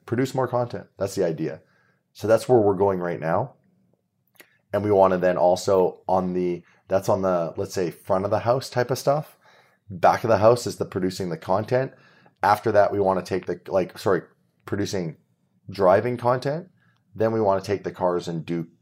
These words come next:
crazy stuff with them. Go on rallies, take 'em to racetracks,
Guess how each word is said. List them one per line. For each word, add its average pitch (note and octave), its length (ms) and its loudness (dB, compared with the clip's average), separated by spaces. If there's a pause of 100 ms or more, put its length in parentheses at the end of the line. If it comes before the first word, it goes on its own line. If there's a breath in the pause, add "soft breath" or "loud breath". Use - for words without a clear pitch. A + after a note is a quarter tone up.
crazy E2 320 -2
stuff D#2 280 -6
with - 80 -14
them. D2 200 -12
Go E2 160 0
on D2 140 0
rallies, F#2+ 640 2 (260 soft breath)
take G2 160 -2
'em F2+ 100 -4
to D#2+ 60 -2
racetracks, F#2+ 840 0